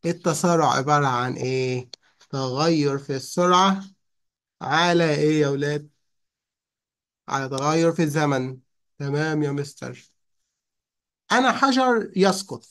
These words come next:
معناها إن السرعة الابتدائية، السرعة الأولى بكام؟ بصفر. صح؟ تمام. يبقى أنا القانون نفسه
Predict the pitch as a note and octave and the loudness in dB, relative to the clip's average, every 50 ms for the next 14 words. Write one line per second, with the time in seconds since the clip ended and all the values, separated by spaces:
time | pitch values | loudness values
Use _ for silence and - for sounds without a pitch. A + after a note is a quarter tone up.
0 | - - - F#3+ E3 D3+ D3 E3 F#3+ A3 A#3 A3+ G#3+ G3 F#3+ E3+ - - - A3+ | -20 -18 -14 -8 -4 -2 -2 0 0 0 0 0 0 0 -2 -4 -6 -6 -6 -2
1 | A3 F#3+ F3+ D#3+ D#3 - E3 D#3 D#3 - F3+ F#3+ G3 F#3 F3+ F3 E3+ E3+ _ _ | -2 -2 -2 -4 -6 -8 -8 -8 -6 -2 0 0 0 0 0 -2 -4 -8 _ _
2 | _ _ _ _ _ _ _ _ - - G#3 G3+ F3 D#3+ - - F3+ F#3 E3+ D#3 | _ _ _ _ _ _ _ _ -8 -4 -2 0 0 0 0 0 0 0 0 -2
3 | - - - D#3 D#3 D3+ D3+ D3+ D3+ D3+ D3+ - _ _ _ _ _ _ _ _ | -6 -8 -6 -6 -4 -4 -4 -6 -6 -8 -12 -16 _ _ _ _ _ _ _ _
4 | _ _ _ _ _ _ _ _ _ _ _ _ _ _ _ _ _ _ _ _ | _ _ _ _ _ _ _ _ _ _ _ _ _ _ _ _ _ _ _ _
5 | _ _ _ _ _ _ _ _ _ - D#3 F3+ - B3 B3 A#3 - - - _ | _ _ _ _ _ _ _ _ _ -14 -10 -6 -4 -4 -4 -4 -6 -20 -20 _
6 | _ _ _ _ _ _ _ _ _ _ _ _ _ _ _ _ _ - - A3 | _ _ _ _ _ _ _ _ _ _ _ _ _ _ _ _ _ -6 -2 0
7 | A3 G#3+ - - - _ _ _ _ _ _ _ _ _ _ _ - - F#3+ A3 | 0 0 -2 -10 -16 _ _ _ _ _ _ _ _ _ _ _ 0 2 4 4
8 | G#3 D3+ B2+ - _ _ _ _ _ _ _ _ _ _ _ - E3+ F3 E3+ D#3 | 4 2 0 -6 _ _ _ _ _ _ _ _ _ _ _ 2 4 4 4 2
9 | F#3+ F#3 - A#3 B3+ C#4 C4+ A#3 F#3 F3 - - F3+ F3 F3+ - F#3 F3+ F#3+ A#3 | 0 -4 0 2 2 4 4 4 4 4 2 0 -4 -4 -4 -2 -2 0 0 0
10 | B3+ A3+ F#3+ G3 G#3 A3 G#3 - - A3+ A3+ A3+ A3+ | 0 0 0 0 -2 -2 -4 -8 -6 -6 -6 -6 -6